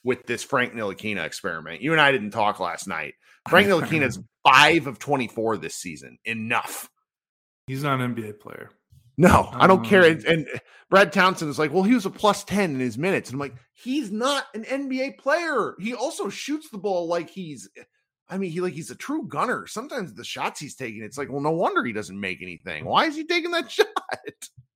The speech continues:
Speaker 2: Yeah, it's, I mean, at least last season, he kinda showed you some stuff. Uh,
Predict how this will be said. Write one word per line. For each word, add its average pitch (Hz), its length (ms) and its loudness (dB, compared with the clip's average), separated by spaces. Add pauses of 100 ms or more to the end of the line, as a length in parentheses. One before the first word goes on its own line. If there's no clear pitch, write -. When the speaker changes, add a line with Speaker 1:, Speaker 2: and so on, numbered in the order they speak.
(280)
Speaker 2:
Yeah, 110 240 -8 (200)
it's, - 800 -2 (560)
I 143 40 -6
mean, 156 160 4
at 170 80 4
least 196 220 2
last 123 360 4
season, 127 300 -4
he 123 140 -6
kinda 117 260 -6
showed 113 300 -4
you 117 100 -6
some 113 180 -8
stuff. 120 540 -10 (100)
Uh, 110 640 -14